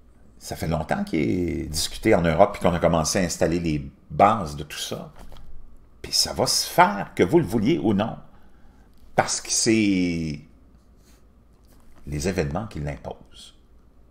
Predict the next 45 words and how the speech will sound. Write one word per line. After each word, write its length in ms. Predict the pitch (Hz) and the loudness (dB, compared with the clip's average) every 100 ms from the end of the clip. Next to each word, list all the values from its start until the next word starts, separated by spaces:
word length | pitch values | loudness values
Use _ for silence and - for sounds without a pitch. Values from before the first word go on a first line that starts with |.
| _ - _ - - - - - - - - _ - | _ -20 _ -20 -20 -20 -20 -20 -20 -20 -20 _ -14
Ce 80 | - | -6
sont 160 | 104 | -2
les 180 | 92 85 | 0 0
événements 300 | 92 80 113 | 0 -2 -4
qui 140 | - | -4
l'imposent. 520 | 76 73 73 71 - 85 | -6 -6 -6 -10 -4 0
Donc, 220 | 107 - - - - | 0 0 -16 -16 4
comment 260 | 120 180 | 8 8
ça 160 | 196 156 | 8 6
va 100 | 139 | 6
se 120 | - | 6
terminer 380 | 131 117 147 147 | 4 6 0 2
totalement, 600 | 135 117 95 95 160 123 | 4 6 6 4 -2 -2
on 40 | |
ne 40 | 87 | -2
le 20 | |
sait 220 | - 95 76 | -2 -4 0
pas. 280 | 113 - - | 0 0 -8
Il 40 | |
n'y 60 | 85 | -8
a 20 | |
personne 340 | - - 92 78 | -8 -8 -8 -6
qui 80 | 76 | -8
le 80 | |
sait. 260 | - - - - - - - | -8 -8 -10 -14 -20 -10 0
Tout 80 | 196 | 2
ce 100 | - | 6
qu'on 180 | 143 | 4
sait, 200 | 175 160 | 4 2
c'est 240 | 170 95 - | 0 -2 -6
que 100 | - - - - | -14 -18 -16 2
tout 160 | 233 233 | 2 2
notre 560 | 104 85 - - - - - - - - - | -4 -4 -4 -8 -8 -10 -20 -20 -20 -20 0
système 580 | - - 165 - 135 127 | 4 6 6 4 2 2
économique 460 | 95 82 90 - | 2 2 0 -2
va 140 | 78 90 | 0 0
se 100 | - | 0
transformer. 640 | 98 90 - - 82 - | -4 -2 -2 -4 -6 -6
Il 80 | 90 | 0
a 60 | |
déjà 260 | 82 107 147 | 4 8 8
commencé 320 | 151 98 92 | 6 4 2
à 60 | 95 | 2
se 80 | - | 0
transformer. 520 | 90 - 73 82 | -4 -2 -2 -4